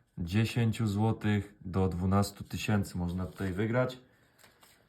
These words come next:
Pierwszy mamy pusty, lecimy dalej. Jakbym coś, wiadomo, tam gdzieś pominął, to możecie oczywiście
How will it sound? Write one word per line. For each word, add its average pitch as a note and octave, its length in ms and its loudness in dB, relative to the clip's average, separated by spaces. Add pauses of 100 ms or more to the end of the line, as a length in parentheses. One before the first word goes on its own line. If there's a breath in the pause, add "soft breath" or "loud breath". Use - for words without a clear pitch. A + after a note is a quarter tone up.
(540 soft breath)
Pierwszy C3 300 4
mamy G#2+ 260 4
pusty, B2 380 -2
lecimy G#2 400 2
dalej. G2+ 320 4
Jakbym G2+ 280 2
coś, F#2+ 180 -2
wiadomo, G2 380 2
tam F#2+ 180 0
gdzieś F#2 180 -2
pominął, G#2 440 6
to F#2+ 120 0
możecie F#2+ 480 2
oczywiście F2+ 600 -2